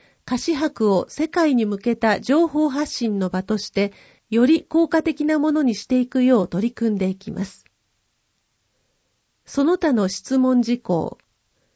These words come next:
難病対策について、ほか。子どもの貧困対策の推進を。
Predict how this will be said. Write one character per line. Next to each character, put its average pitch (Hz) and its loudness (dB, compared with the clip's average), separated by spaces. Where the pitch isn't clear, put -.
難 302 2
病 330 4
対 320 0
策 226 -4
に 196 -2
つ 226 -6
い 202 -2
て、 - -8
ほ - -10
か。 - -6
子 285 -2
ど 349 2
も 349 0
の 330 0
貧 330 -2
困 330 -2
対 330 0
策 214 -8
の 185 -4
推 226 -4
進 196 -4
を。 185 -4